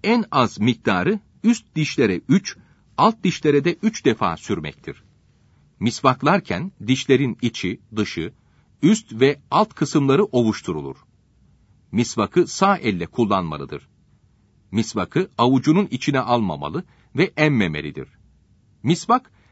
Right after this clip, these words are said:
sağ elin küçük ve baş parmağı altta, diğer üç parmak üstte olarak tutulur. Misvaklamaya başlanınca ağızdaki yaşlığı yutmak iyidir.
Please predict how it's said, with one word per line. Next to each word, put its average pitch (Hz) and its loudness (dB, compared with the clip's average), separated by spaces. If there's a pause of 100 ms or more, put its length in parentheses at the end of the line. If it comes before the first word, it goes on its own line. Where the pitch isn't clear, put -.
sağ 226 2
elin 147 0
küçük - -4
ve 180 2
baş 185 2
parmağı 95 -2
altta, 90 -2 (380)
diğer 190 2
üç 240 -2
parmak 90 -2 (140)
üstte 156 -2
olarak 85 -4
tutulur. 71 -12 (1800)
Misvaklamaya 143 0
başlanınca 127 0 (320)
ağızdaki 147 2
yaşlığı 156 2
yutmak 151 -2
iyidir. 90 -4